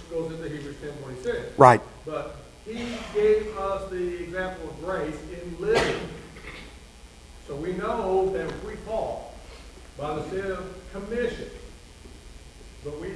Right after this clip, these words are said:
Speaker 1: don't know we fall if we have the sin of omission. Those two things are not the same. They're contrary. So we can sin, not really willfully sin. We sin by being tripped up, being deceived by the devil.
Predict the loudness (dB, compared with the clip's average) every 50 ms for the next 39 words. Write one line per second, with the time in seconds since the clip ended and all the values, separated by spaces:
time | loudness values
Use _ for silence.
0 | -6 -4 -4 -4 -4 -6 -6 -4 -4 -4 -4 -4 -6 -4 -4 -2 -2 -2 -2 -4
1 | -6 -8 -10 -8 -6 -6 -4 -4 -4 -4 -6 -6 -8 -8 -8 -8 -8 -8 -8 -10
2 | -10 -8 -6 -6 -6 -6 -6 -8 -8 -10 -12 -12 -14 -14 -14 -16 -16 -16 -14 -16
3 | -16 -16 -18 -18 -18 -18 -18 -16 -12 -6 -4 -2 -2 -2 -2 -4 -6 -8 -10 -10
4 | -8 -6 -6 -4 -4 -6 -6 -6 -8 -8 -10 -8 -8 -8 -8 -8 -8 -8 -10 -12
5 | -14 -12 -10 -10 -10 -10 -10 -12 -14 -14 -16 -16 -14 -12 -12 -12 -12 -12 -10 -10
6 | -10 -10 -8 -8 -8 -8 -8 -10 -12 -14 -16 -18 -18 -18 -18 -18 -18 -18 -18 -18
7 | -18 -18 -18 -18 -18 -16 -10 -6 -4 -2 -2 -2 -2 -4 -6 -4 -4 -4 -4 -4
8 | -4 -2 0 0 0 0 0 -4 -6 -6 -8 -10 -12 -14 -16 -16 -18 -18 -18 -18
9 | -16 -12 -10 -8 -8 -8 -8 -6 -6 -4 -4 -4 -4 -4 -4 -6 -8 -12 -14 -18
10 | -18 -18 -14 -8 -4 -2 -2 -2 -2 -4 -6 -6 -8 -8 -10 -12 -12 -12 -14 -16
11 | -18 -18 -20 -20 -20 -20 -18 -18 -18 -18 -18 -18 -18 -14 -12 -12 -10 -10 -8 -8
12 | -6 -6 -6 -6 -6 -8 -8 -10 -10 -10 -10 -8 -8 -8 -6 -8 -10 -12 -12 -14
13 | -16 -16 -18 -18 -18 -18 -18 -18 -18 -16 -12 -10 -8 -6 -6 -6 -8 -8 -8 -8
14 | -4 -4 -2 -2 -2 -4 -6 -6 -6 -8 -8 -8 -10 -10 -12